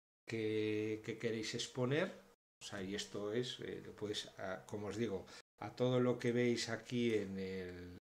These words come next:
en el, en los proveedores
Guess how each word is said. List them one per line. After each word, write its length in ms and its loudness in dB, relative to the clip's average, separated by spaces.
en 300 -8
el, 760 -8
en 140 -2
los 160 0
proveedores 840 4